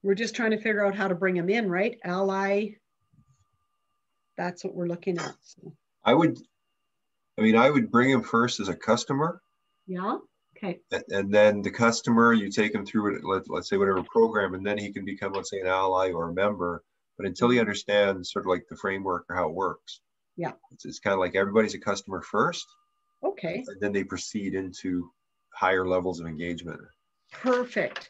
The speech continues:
Speaker 1: So he could come in as a customer and host a, uh,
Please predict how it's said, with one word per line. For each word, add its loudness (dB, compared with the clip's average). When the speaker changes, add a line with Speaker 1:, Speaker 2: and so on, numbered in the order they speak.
Speaker 1:
So 6
he 0
could 0
come -4
in 0
as -2
a -10
customer 0
and 0
host 2
a, 4
uh, 0